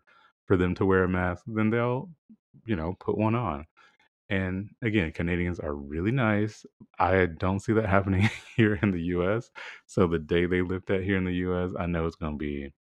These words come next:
a whole mess. People gonna be fighting and carrying on and beating up the Uber, Uber driver or whatever. But even if I wasn't going to an international destination, I still would wear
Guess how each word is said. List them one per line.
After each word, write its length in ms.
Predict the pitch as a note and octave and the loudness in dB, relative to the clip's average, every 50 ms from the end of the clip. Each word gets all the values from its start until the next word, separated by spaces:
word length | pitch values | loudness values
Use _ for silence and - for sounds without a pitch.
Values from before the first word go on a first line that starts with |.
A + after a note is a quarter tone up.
| _ _ _ _ _ _ _ _ - | _ _ _ _ _ _ _ _ -14
a 80 | - E2+ | -12 -10
whole 340 | - - E2+ E2 E2 E2 | -4 0 2 2 2 2
mess. 300 | E2 E2 D#2 D#2 D#2 D2+ | 0 0 -2 -2 -4 -4
People 200 | - - E2 D2 | -6 -10 -12 -10
gonna 120 | D#2 D#2 D2+ | -10 -8 -8
be 120 | D2 C#2+ _ _ - | -8 -10 _ _ -4
fighting 460 | D2 D2 D#2 D#2 D#2 D#2 D2 D2 D2 _ _ _ _ _ _ _ _ _ _ - | -4 -4 -4 -4 -8 -12 -12 -12 -14 _ _ _ _ _ _ _ _ _ _ -4
and 140 | A#2+ G2+ - | -4 -2 0
carrying 420 | - - E2+ D#2+ E2 E2 D#2+ D#2+ D2+ | 2 2 2 2 2 0 0 0 0
on 560 | D2 D2 D2 D2 C#2+ C#2+ C#2+ C#2+ C#2+ D2 D2+ _ _ - G3 - | -2 -2 -2 -4 -4 -6 -8 -8 -10 -12 -12 _ _ -20 -18 -14
and 400 | - D2 C#2 C#2 C#2 C#2+ C#2 D2+ E2+ - _ _ _ - - F2 | -12 -12 -10 -10 -10 -10 -10 -12 -14 -18 _ _ _ -10 -8 -2
beating 240 | D2+ F#2+ G2 G#2 F2+ | 2 4 4 4 4
up 100 | F2 D#2+ | 0 0
the 80 | E2 F#2+ | 0 0
Uber, 380 | G#2 G2 E2+ D#2 D#2+ E2 D2+ _ - | 0 0 -2 -4 -6 -8 -8 _ -2
Uber 220 | A2 G2 F2 E2+ | -2 0 0 0
driver 340 | D#2 E2 E2+ D#2+ D#2 D#2 D#2 | -2 -2 -4 -4 -4 -4 -6
or 60 | D#2 | -6
whatever. 320 | D#2 D2+ D2+ D2 C#2+ D#2 D2+ | -6 -6 -6 -8 -8 -10 -12
But 280 | D2+ - E2 D#2 D#2+ _ _ _ - | -10 -8 -8 -8 -8 _ _ _ -2
even 200 | - C#3+ C#3+ D#3+ | 0 2 6 6
if 120 | D#3+ D3 B2+ | 8 10 10
I 80 | G#2 | 10
wasn't 340 | E2 D#2 E2+ F2+ F#2+ A2+ G#2+ | 8 8 6 4 4 4 4
going 200 | G2 G2 F#2+ F#2 | 4 4 4 4
to 240 | F2+ - G2+ F2 F2 | 2 2 2 2 2
an 80 | F#2+ G2+ | 2 2
international 520 | F#2 F#2 F2+ F2+ F2 F2 - - F#2+ E2+ | 2 2 2 2 2 0 0 -2 -4 -2
destination, 640 | D#2+ F#2 F2 - F#2+ F2+ F2 F2 E2+ - F#2 F2 F#2 - | 0 -2 -2 0 0 -2 -2 -2 -4 -6 -8 -8 -8 -8
I 100 | G2+ G2+ | -8 -8
still 460 | G2 - _ - - F2 F2+ F2+ F2+ | -10 -10 _ -4 -2 0 2 2 0
would 220 | D#2+ C#3+ D3 C3+ G#2+ | 0 -2 -2 -2 -2
wear 560 | E2+ E2+ F2 D#2+ D#2 D2+ D2+ D2+ D2 D2+ | -2 -2 -2 -2 -2 -2 -4 -4 -6 -8